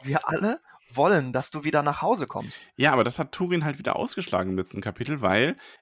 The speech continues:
Speaker 2: er wollte sich nicht erklären vor
Speaker 1: Ja,
Speaker 2: Marblung.
Speaker 1: ja.
Speaker 2: Also ich glaube, es war einfach schon allein diese Tatsache, dass Marblung da ankam und irgendwie komisch geschaut hat,
Speaker 1: Mhm.
Speaker 2: war dann schon so in seinem Stolz so dieses, wie du erkenn-, also du, du glaubst nicht,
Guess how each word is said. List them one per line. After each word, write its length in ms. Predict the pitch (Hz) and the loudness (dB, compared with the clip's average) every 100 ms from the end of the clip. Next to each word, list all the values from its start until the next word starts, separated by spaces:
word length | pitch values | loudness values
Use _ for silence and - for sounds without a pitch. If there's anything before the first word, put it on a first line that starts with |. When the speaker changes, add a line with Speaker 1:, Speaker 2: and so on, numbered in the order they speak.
| _ - | _ 2
Speaker 2:
er 160 | 120 | 4
wollte 340 | 113 135 - 185 | 6 4 4 -2
sich 220 | 139 - | -2 -2
nicht 160 | 175 | -4
erklären 580 | - - 170 226 196 180 _ _ | -4 -2 2 4 2 0 _ _
vor 160 | 98 | 0
Speaker 1:
Ja, 0 | |
Speaker 2:
Marblung. 520 | 95 87 90 196 90 | 2 2 2 -2 -2
Speaker 1:
ja. 80 | - 285 - - | 0 0 -2 -4
Speaker 2:
Also 180 | 127 | 0
ich 80 | 143 | 2
glaube, 180 | 170 160 | 2 2
es 120 | 170 | 0
war 100 | 139 | 0
einfach 200 | 147 175 | 0 0
schon 120 | 175 147 | -4 0
allein 240 | 143 180 | 2 2
diese 160 | 190 165 | 0 -6
Tatsache, 520 | - 202 196 180 170 | -6 -8 -4 -6 -4
dass 160 | 143 - | -4 -4
Marblung 380 | 156 185 170 | -6 -4 -2
da 80 | 151 | -2
ankam 540 | - 185 196 180 147 156 | -2 -4 -8 -10 -8 -6
und 100 | 151 | -6
irgendwie 320 | - 147 160 | -6 -4 -6
komisch 380 | - 165 185 - | -4 -4 -2 -2
geschaut 440 | - - 180 214 | -4 0 2 2
hat, 260 | 113 127 - - - | 2 2 0 -10 -2
Speaker 1:
Mhm. 100 | 107 | 4
Speaker 2:
war 120 | 156 | 4
dann 140 | 165 | 4
schon 260 | 160 165 160 | 2 0 0
so 240 | 156 160 | 2 0
in 180 | - 147 | 0 0
seinem 240 | 143 139 | 2 2
Stolz 420 | 139 - 160 196 - | 2 4 6 4 2
so 80 | |
dieses, 360 | 160 151 147 - - - _ - | 2 2 0 -2 -8 -20 _ -6
wie 160 | 127 | 0
du 100 | 135 | 4
erkenn-, 420 | - 113 - 127 131 | 4 4 2 2 2
also 160 | 127 | 0
du, 240 | 120 127 - _ | 2 -2 -4 _
du 180 | 120 120 | -6 -4
glaubst 520 | 123 127 202 - - | 4 6 6 2 -6
nicht, 220 | 156 - | -6 -6